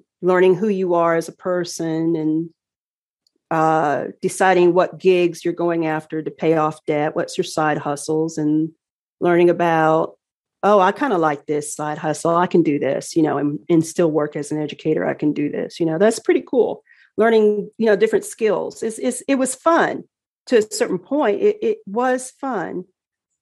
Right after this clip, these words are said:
But, uh, the goal is to not to have all these side <laughs> hustles if you can help it. <laughs>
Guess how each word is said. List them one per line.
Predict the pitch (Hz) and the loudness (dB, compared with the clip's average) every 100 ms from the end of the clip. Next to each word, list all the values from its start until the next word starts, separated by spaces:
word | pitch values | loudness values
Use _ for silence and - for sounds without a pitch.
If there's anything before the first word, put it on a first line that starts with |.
| _ | _
But, | 202 190 190 - - | 2 4 4 0 -4
uh, | 190 185 | -2 -2
the | 180 | -4
goal | 170 202 240 202 165 185 233 _ _ _ _ _ _ _ _ _ | -4 -2 0 0 0 -4 -10 _ _ _ _ _ _ _ _ _
is | 202 190 - | -2 -2 -2
to | 196 | 2
not | 180 170 - _ _ _ _ _ - | 2 2 -2 _ _ _ _ _ -20
to | |
have | 180 - 208 277 196 | -18 -4 0 2 2
all | 143 | 0
these | 131 147 | -2 -8
side | - 135 123 | -10 -10 -8
<laughs> | 139 | -2
hustles | - - 226 - 294 - - | 0 2 2 2 0 -2 0
if | 240 202 | 0 0
you | 196 | 2
can | 190 147 | 2 2
help | 151 - | 0 0
it. | - 330 339 | 2 2 2
<laughs> | 330 - 285 - 269 - 269 285 - - - | -2 0 -2 0 -4 -4 -4 -4 -4 -6 -8